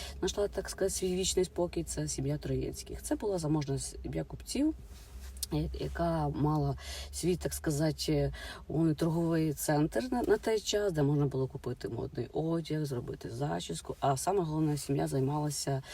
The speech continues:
реставрацією і виготовленням інструментів, що мені дуже близько, тому що, коли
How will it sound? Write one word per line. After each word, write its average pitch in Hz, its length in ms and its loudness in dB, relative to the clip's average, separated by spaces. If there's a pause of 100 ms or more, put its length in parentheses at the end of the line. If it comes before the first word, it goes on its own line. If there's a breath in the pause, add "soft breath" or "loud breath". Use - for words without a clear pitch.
(360 loud breath)
реставрацією 170 1160 0
і 143 100 0
виготовленням 160 640 0 (440 loud breath)
інструментів, 151 880 2
що - 240 -2
мені 131 340 4
дуже 127 520 0 (400 loud breath)
близько, 190 400 2
тому 147 220 2
що, 143 140 -2 (120)
коли 143 220 0